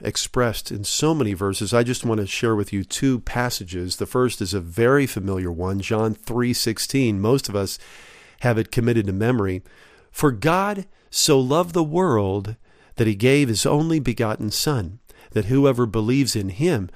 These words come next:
should not perish but have everlasting life." John three sixteen. Now, we can take that particular verse and substitute for the word God, Father, the Father,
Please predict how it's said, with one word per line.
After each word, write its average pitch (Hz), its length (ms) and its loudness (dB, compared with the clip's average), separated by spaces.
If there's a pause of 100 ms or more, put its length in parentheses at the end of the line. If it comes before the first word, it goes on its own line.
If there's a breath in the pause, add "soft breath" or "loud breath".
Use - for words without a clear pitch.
(140 soft breath)
should 170 280 2
not 135 200 0
perish 147 380 -2
but 95 140 -4
have 95 400 -4
everlasting 107 1000 0
life." 85 540 -8 (600 loud breath)
John 110 320 2
three 110 240 0
sixteen. 85 720 -4 (480 loud breath)
Now, 117 260 2 (300 soft breath)
we 139 180 4
can 139 220 0
take - 420 -2
that 135 220 2
particular 113 560 0
verse 95 560 0 (340 loud breath)
and 107 300 -2 (100)
substitute 120 680 0
for 113 160 -2
the 104 100 -2
word 101 460 -2
God, 110 640 -2 (1120)
Father, 107 720 -2 (300)
the 104 180 0
Father, - 540 -4